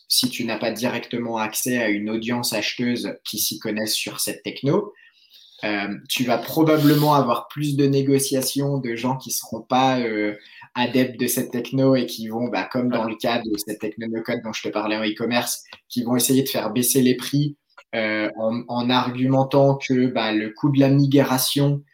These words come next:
Speaker 1: devrait être déduit de, du, de l'achat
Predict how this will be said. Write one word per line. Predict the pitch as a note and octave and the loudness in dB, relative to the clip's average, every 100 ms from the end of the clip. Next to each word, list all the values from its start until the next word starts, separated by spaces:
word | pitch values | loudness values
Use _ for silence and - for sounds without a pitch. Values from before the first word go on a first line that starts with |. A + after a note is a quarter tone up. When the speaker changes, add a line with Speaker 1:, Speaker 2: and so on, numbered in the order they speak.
| _ - | _ -6
Speaker 1:
devrait | B2 A#2 A#2 A#2+ | -2 -2 -2 -2
être | B2 - A2+ | -2 -2 -4
déduit | A#2+ A#2+ A#2+ B2+ C3 - _ | -2 -4 -2 0 0 -4 _
de, | A2+ A2 G#2 G2+ G2 G2 F#2+ G2 - _ _ A2+ | -6 0 0 0 -2 -4 -6 -10 -16 _ _ -20
du, | G#2 G2+ G#2 G2+ G2 F#2+ _ - C#3 _ _ | -20 -14 -8 -8 -8 -14 _ -20 -20 _ _
de | B2+ B2 | -2 2
l'achat | A2 A2+ D3+ - - | 4 2 2 2 0